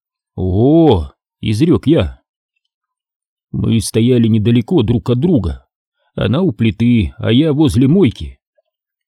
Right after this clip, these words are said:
Порывшись в груди посуды, я вытащил чашку, как мог вымыл её и налил себе кофе. «Что-то я вас раньше тут не видела»,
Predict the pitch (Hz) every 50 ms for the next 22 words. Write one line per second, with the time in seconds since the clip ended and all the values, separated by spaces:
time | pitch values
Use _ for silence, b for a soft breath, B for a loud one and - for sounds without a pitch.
0 | _ _ _ _ - 113 104 98 113 120 - - - 110 87 85 82 87 120 127
1 | 120 110 - - 110 104 - 180 185 175 113 78 67 65 - _ _ _ _ _
2 | _ _ _ _ _ _ - 104 117 147 185 208 165 - 110 - - 120 110 -
3 | - 196 156 - - - 80 65 - _ _ _ _ _ _ _ _ _ _ -
4 | - 110 101 - 113 127 135 120 - - 135 175 214 202 156 120 110 101 82 71
5 | 67 64 - _ _ _ _ _ _ - - 104 110 117 156 202 202 165 - -
6 | 113 110 180 190 - 117 117 113 - - 117 113 95 80 - _ _ _ _ _
7 | _ _ _ _ _ _ _ _ _ _ _ - - - - - - 139 156 -
8 | 185 185 196 196 190 202 - - 196 196 190 185 - 202 - 214 180 - 220 233
9 | 220 202 156 123 127 131 131 123 104 80